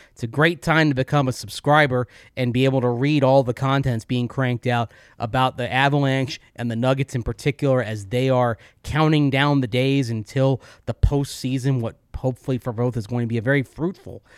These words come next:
postseason. But also, if you become a D N V R member, you can come on down here to the D N V R bar and get a big beer for the price of a small beer. You can get discounts on merchandise over the, at the D N V R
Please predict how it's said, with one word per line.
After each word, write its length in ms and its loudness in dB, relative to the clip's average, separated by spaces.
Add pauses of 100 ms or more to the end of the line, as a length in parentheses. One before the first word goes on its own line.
(240)
postseason. 640 0 (240)
But 120 2
also, 440 6
if 160 -2
you 60 -4
become 300 2
a 40 4
D 200 0
N 140 2
V 80 2
R 120 6
member, 220 2
you 60 -2
can 100 -14
come 160 -2
on 100 0
down 200 0
here 120 0
to 40 -4
the 80 -4
D 160 -4
N 140 0
V 120 0
R 160 2
bar 360 0 (280)
and 140 -6
get 140 -2
a 40 -4
big 280 -2
beer 220 2
for 120 -4
the 120 -4
price 380 0
of 80 -6
a 80 -10
small 380 -4
beer. 240 0
You 140 -4
can 200 -8
get 240 -8
discounts 520 -4 (280)
on 180 -2
merchandise 640 0
over 220 2
the, 260 -2
at 160 -6
the 60 -8
D 220 -4
N 180 0
V 120 -2
R 240 0